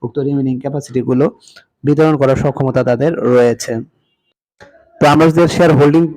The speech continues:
প্যাটার্নটা দেখি, তো সেক্ষেত্রে দেখা যাবে যে শেয়ার হোল্ডিং প্যাটার্নে, আহ, কোম্পানির প্রায় বাহাত্তর পার্সেন্টের উপরেও,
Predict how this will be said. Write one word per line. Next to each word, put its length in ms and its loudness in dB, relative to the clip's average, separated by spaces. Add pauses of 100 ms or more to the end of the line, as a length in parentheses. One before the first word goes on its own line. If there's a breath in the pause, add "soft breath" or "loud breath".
(120)
প্যাটার্নটা 380 0
দেখি, 300 0
তো 140 -2
সেক্ষেত্রে 380 -4
দেখা 240 0
যাবে 200 0
যে 140 -2
শেয়ার 220 -6
হোল্ডিং 340 -4
প্যাটার্নে, 460 -4 (400 loud breath)
আহ, 160 -2
কোম্পানির 600 -2
প্রায় 340 0
বাহাত্তর 540 -2
পার্সেন্টের 480 -4
উপরেও, 500 0